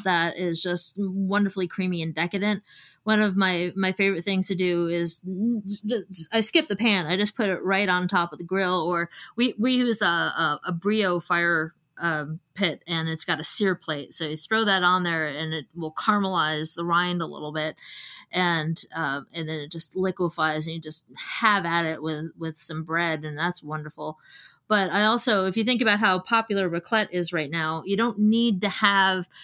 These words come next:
the, the fancy little tabletop plug-in thing. Just take a hunk of cheese, put it next to the fire.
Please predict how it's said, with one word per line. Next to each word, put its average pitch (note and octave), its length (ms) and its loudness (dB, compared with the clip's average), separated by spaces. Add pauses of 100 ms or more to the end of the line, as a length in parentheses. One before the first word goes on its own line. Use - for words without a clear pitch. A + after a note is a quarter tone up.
(260)
the, F#3 360 2
the G3 100 -2
fancy G#3+ 360 2
little G3+ 240 2
tabletop G3+ 600 0
plug-in G#3+ 480 2
thing. E3 300 -2
Just F3 220 -4
take A#3+ 160 0
a B3+ 80 0
hunk G#3+ 180 0
of F3 80 -8
cheese, F3+ 380 2
put - 240 0
it C4+ 120 -4
next - 280 -2
to F3+ 80 -6
the F3 80 -6
fire. E3 500 -2